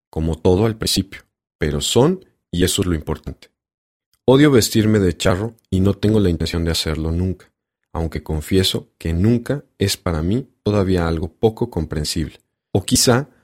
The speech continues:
no tanto comprensible, sino más bien poco calculable. El problema es que si no me visto de charro, no puedo ir a la escuela, porque todo lo que hacemos es bailar el jarabe tapatío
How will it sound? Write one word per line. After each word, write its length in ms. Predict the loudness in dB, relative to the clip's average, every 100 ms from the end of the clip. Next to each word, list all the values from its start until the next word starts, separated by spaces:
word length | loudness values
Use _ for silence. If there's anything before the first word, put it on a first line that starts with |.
| _ _
no 240 | 2 4 4
tanto 280 | 0 0
comprensible, 640 | -4 -4 -2 0 0 0 -6
sino 320 | -8 -6 -2 0
más 260 | 0 0
bien 300 | 0 -2 -2 _ _
poco 280 | -4 -4 -4
calculable. 640 | -4 -4 -6 -6 -8 -16 _ _ _ _ _ _ _ _ _
El 160 | -4
problema 580 | 2 4 6 4 4 0 -6 _ _ _
es 240 | -2 -2
que 140 | -2 -4
si 220 | -2 0
no 200 | 2 2
me 160 | 4 4
visto 320 | 2 0 -2
de 140 | 0
charro, 400 | 0 -2 -2 -6
no 240 | -4 -4 0
puedo 180 | 2 4
ir 100 | 2
a 40 |
la 80 | 0
escuela, 480 | -2 0 0 0 -6 _ _ _ _ _
porque 240 | -14 -8 -4
todo 320 | 4 4 6
lo 120 | 2
que 100 | 0
hacemos 500 | -4 -2 0 -2 -4 -6
es 180 | -4
bailar 480 | -4 -2 -2 -4 -6 _
el 180 | -6 -4
jarabe 380 | -2 -2 -2
tapatío 540 | -4 -6 -6 -2 -2